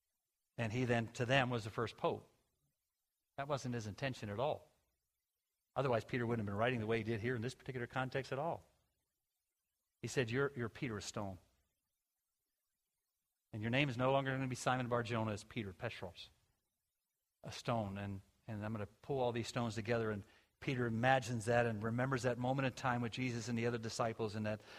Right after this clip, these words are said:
place in Matthew chapter sixteen. And now he writes and he says, "We're all living stones." See, the Church of Jesus Christ was never to be built on a personality or even a theology.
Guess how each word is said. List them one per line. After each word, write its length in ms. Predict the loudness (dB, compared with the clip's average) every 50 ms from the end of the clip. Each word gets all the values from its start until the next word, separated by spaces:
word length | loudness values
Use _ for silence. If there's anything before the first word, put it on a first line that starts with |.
| -18 -20 -16 -4
place 320 | 2 4 4 4 4 2
in 80 | 2 4
Matthew 320 | 4 4 4 4 2 -4
chapter 340 | 0 2 2 2 2 2 -4
sixteen. 540 | -2 -2 -2 -2 -2 -2 -2 0 0 0 0
And 80 | 2
now 160 | 2 2 2
he 100 | 2 2
writes 300 | 2 2 2 2 2 0
and 100 | -2 -4
he 60 | -4 -4
says, 240 | -4 -4 -4 -4
"We're 160 | -4 -4 -2 0
all 200 | 2 2 2 0
living 220 | -2 -4 -6 -8
stones." 400 | -10 -10 -10 -10 -10 -12 -14 -18 _ _ _ _ _ _ _ _ _ _ _ _ _ _ _ _ _ _ _ _ _ _ _ _ _ _ _ _ _ _ _ _ _ _ _ 2
See, 80 | 2 2
the 80 | 4
Church 220 | 4 4 2 2 2
of 60 | 0
Jesus 300 | 0 0 0 0 -2 0
Christ 280 | 4 6 6 6 4
was 140 | 0 -4 0
never 200 | 2 2 2 2
to 60 | 2
be 80 | 0 -2
built 280 | 0 2 0 0 0 0
on 120 | -4 -6
a 40 | -6
personality 720 | -4 -2 -4 -2 -2 -2 -4 -2 -2 -2 -2 -2 -2 -4 -4
or 120 | -2 -2
even 180 | -2 -2 -2 -2
a 40 | -4
theology. 600 | -4 -2 -2 0 0 0 0 -2 -4 -8 -12